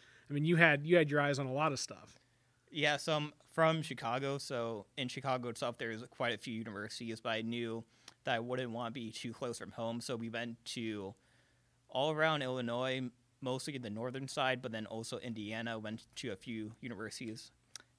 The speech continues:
Speaker 2: And, uh, one of the schools a week before Carbondale, I actually had a nightmare that I lo-, I got lost in a cornfield.
Speaker 1: <laughs>
Speaker 2: So I actually didn't go to the school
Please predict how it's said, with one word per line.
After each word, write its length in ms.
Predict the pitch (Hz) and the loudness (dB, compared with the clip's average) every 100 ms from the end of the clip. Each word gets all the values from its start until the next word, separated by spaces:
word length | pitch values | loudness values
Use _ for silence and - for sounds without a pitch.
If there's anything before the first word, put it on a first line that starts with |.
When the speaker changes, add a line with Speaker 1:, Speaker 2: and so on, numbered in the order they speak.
| _ 127 | _ -6
Speaker 2:
And, 440 | 123 120 110 107 | -4 -2 -4 -4
uh, 100 | 98 131 _ _ _ _ _ _ _ | -6 -8 _ _ _ _ _ _ _
one 180 | - 143 | -2 0
of 80 | 196 | 2
the 80 | 180 | -2
schools 380 | - 147 143 131 | 0 0 0 -2
a 80 | |
week 220 | 113 143 131 | -4 -6 -8
before 340 | - 123 120 | -6 -2 -2
Carbondale, 560 | - 117 117 117 113 113 - - - | -2 -2 0 -2 -2 -6 -16 -10 0
I 120 | 127 | 2
actually 180 | 139 160 | 4 2
had 80 | |
a 480 | 139 107 - _ - | 2 -4 -12 _ -6
nightmare 420 | 110 151 131 120 117 | 2 2 2 -4 -2
that 240 | 120 117 | 0 0
I 60 | 123 | 0
lo-, 260 | 117 117 - | 0 -2 -2
I 100 | 131 | -2
got 200 | 127 127 | 0 0
lost 240 | 123 139 131 | 0 -2 -2
in 60 | |
a 60 | 95 | -6
cornfield. 760 | - 139 139 - 92 71 85 104 | -4 -4 -4 -6 -8 -8 -8 -2
Speaker 1:
<laughs> 60 | 143 - - - 202 | -2 -2 -4 2 4
Speaker 2:
So 80 | 143 | 6
I 80 | 156 | 6
actually 160 | 165 | 4
didn't 280 | 135 160 147 | 4 4 4
go 160 | 143 151 | 0 -2
to 220 | 147 127 | -4 -4
the 320 | 123 107 87 | -2 -2 -4
school 540 | - - 131 123 120 | -8 -6 -2 -2 -4